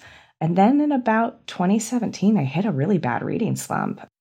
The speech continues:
And just reading got hard in a way it had never been before. And, like, this year, I feel like I really got out of it. It started before then, but it was just a,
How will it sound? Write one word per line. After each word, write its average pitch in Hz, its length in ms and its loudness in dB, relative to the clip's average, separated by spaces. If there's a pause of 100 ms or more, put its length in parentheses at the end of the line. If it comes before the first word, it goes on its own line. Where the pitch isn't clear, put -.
(100)
And 160 120 2
just 165 160 -2
reading 196 200 6
got 196 200 2
hard 190 420 0
in 139 100 -2
a 127 60 -4
way - 200 -8
it - 100 -12
had - 160 -8
never - 240 -8
been - 220 -8
before. - 520 -10 (600)
And, 151 140 2
like, 147 180 2
this 180 400 4
year, 165 260 2
I 131 100 0
feel 139 240 -2
like 135 220 2
I 135 220 -2 (160)
really 156 300 4
got 131 240 4
out 135 200 0
of 135 140 -6
it. - 160 -4
It - 240 -14
started 196 360 2
before 127 320 -2
then, - 300 -6
but - 280 -6 (520)
it 135 80 -2
was 127 240 -2
just 127 320 -6
a, - 420 -6